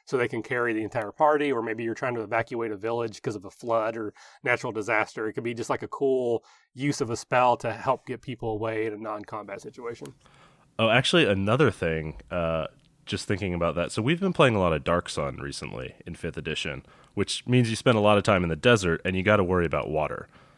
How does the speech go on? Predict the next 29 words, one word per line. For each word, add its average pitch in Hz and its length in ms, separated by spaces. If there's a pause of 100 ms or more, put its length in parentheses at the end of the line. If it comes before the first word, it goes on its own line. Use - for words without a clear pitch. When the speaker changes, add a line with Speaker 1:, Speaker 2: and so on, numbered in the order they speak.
(180)
Speaker 2:
But 104 200
large 165 380
creatures, 85 720
and, 87 200
and 85 340
as 101 200
sizes 120 680
of 92 80
creatures 95 340
increase, 92 360
their 95 160
water 107 320
demands 80 420
increase, 78 420
according 82 360
to 80 60
the 76 120
D 78 180
M 76 120
G. 90 320 (280)
So - 140
that 156 80
would 160 80
be 185 80
a 165 80
real 123 720 (420)
dickish 135 400
way. 95 340 (800)
Speaker 1:
<laughs> - 80